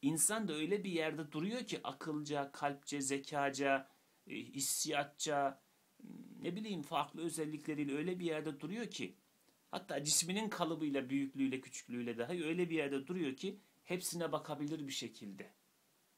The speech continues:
Yani dört ayaklı değiliz. Dört ayaklı olsak yüzümüzü yerden kaldıramazdık.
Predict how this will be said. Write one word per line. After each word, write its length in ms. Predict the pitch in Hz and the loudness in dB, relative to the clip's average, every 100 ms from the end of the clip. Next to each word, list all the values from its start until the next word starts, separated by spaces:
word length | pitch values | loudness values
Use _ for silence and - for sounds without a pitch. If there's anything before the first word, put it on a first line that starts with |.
| _ _ _ _ _ _ _ _ _ _ _ | _ _ _ _ _ _ _ _ _ _ _
Yani 260 | - 98 95 - _ _ - | -8 -8 -10 -18 _ _ 4
dört 260 | 151 156 | 6 6
ayaklı 480 | - 139 135 143 139 | 4 2 2 0 2
değiliz. 380 | 147 165 127 - | 4 4 4 0
Dört 240 | 135 139 | -2 0
ayaklı 340 | 143 135 135 131 | 2 2 2 0
olsak 300 | 135 190 175 | -2 -4 -2
yüzümüzü 440 | 139 139 139 139 | 0 0 0 2
yerden 360 | 143 139 139 139 | 4 4 4 2
kaldıramazdık. 840 | 135 131 139 143 120 104 101 - | 2 2 4 4 4 0 -4 -10